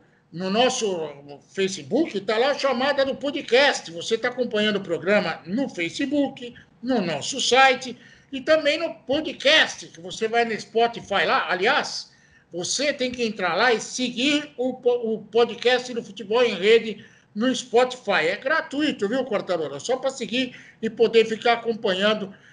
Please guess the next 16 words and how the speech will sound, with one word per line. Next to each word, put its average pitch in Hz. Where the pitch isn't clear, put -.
as 220
notícias. 170
E 269
vem 220
no 185
YouTube, 294
tem 254
tantas 349
alternativas. 240
Nós 302
não 302
vamos 262
deixar 233
você 240
na 214
mão. 175